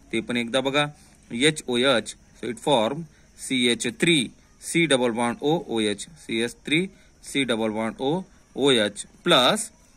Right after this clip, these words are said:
हा तोच दुसरा एक कंपाऊंड सी एच थ्री, C double bond O, ओ एच. दोन्ही सारखेच असतात विद्यार्थी मित्रांनो, which is called as a ethanoic acid.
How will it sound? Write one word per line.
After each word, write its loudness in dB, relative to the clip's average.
हा 4
तोच 4
दुसरा 4
एक 4
कंपाऊंड 0
सी -2
एच -2
थ्री, -4
C -2
double 0
bond 0
O, -2
ओ 2
एच. -2
दोन्ही 2
सारखेच 0
असतात 0
विद्यार्थी -2
मित्रांनो, 0
which -4
is 0
called 2
as 0
a -2
ethanoic 0
acid. -2